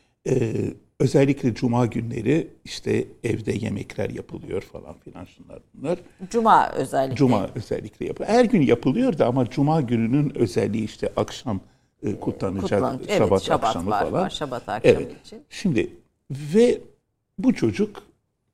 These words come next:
Speaker 1: babaannesi yanında, mutfakta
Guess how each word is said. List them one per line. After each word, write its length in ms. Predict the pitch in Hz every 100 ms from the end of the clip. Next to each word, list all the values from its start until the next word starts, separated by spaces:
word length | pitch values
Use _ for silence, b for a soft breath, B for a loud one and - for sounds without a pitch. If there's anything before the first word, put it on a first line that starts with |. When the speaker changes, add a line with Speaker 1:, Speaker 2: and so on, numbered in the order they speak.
| _ _ _ _ _ _ _ -
Speaker 1:
babaannesi 580 | 165 165 131 107 - 95
yanında, 600 | 92 156 202 165 160 160 - 180 - _ _ - _ _ _ _ _
mutfakta 540 | 175 - 135 120 -